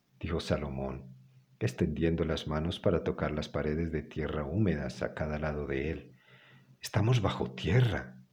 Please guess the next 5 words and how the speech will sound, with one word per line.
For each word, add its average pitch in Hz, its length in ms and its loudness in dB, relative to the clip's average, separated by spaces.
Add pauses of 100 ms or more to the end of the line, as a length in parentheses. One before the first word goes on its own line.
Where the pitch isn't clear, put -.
(140)
dijo. 65 460 -6 (640)
«Huele 117 240 4
así», 123 640 8
dijo 85 260 -4
Rash. 73 460 -2